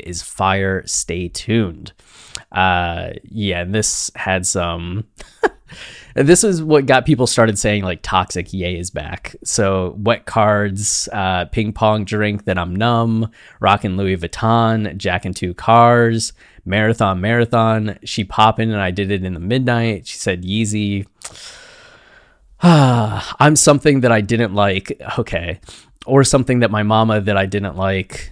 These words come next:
It'll be interesting to see if that song makes it or how that song evolves. And then we have Top Down. Uh, this snippet was first previewed January eleventh at a studio session for the upcoming collaborative project with The Game and Hit-Boy.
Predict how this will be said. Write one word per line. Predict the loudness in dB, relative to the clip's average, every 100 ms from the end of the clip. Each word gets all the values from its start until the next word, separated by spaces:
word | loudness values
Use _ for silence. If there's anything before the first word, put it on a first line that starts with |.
| -4
It'll | 0 4
be | 4
interesting | 2 -2 -2 -2
to | -2
see | -2 -2 -4
if | -4 -2
that | -2
song | -2 -2 -2
makes | -6 -6 -6
it | -4
or | -2
how | -2
that | -4 -4
song | -4 -4
evolves. | -2 -2 0 -4
And | -4 -2
then | 0
we |
have | -2 0
Top | 2 2
Down. | 2 4 4 4 2 -2 -4 -6
Uh, | -2 -2
this | -2 -2
snippet | -2 -2
was | -2 -2
first | -4 -2
previewed | -2 -2
January | -2 -2 -2 -4
eleventh | 2 2 2 -2
at | -2
a |
studio | -4 -4 -2
session | -2 -2 -4 -6
for |
the | -4
upcoming | -6 -6 -8
collaborative | -4 -4 -2 -4 -4
project | -2 -2 -4
with | -8
The | -6
Game | -4 -4
and | -4
Hit-Boy. | -6 0 2 2